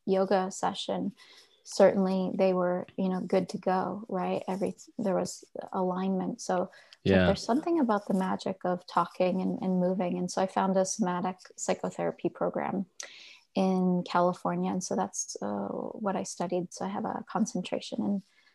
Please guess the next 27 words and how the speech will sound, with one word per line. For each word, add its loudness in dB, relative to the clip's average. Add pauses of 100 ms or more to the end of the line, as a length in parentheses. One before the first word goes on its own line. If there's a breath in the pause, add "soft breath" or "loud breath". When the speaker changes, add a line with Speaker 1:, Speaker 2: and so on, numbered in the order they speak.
(140)
Speaker 1:
somatic 2
psychotherapy, 2
which -2
uses 6
the 2
body 2 (520 loud breath)
as 2
the 2
primary 6
means 2
of 0
inquiry. -2
So -8
I, -2
I 0
like -2
to 0
ask -2
a 2
lot 2
of -4
questions -2
about -4 (580 loud breath)
posture 4
and -2
breath 2 (300)
and, 0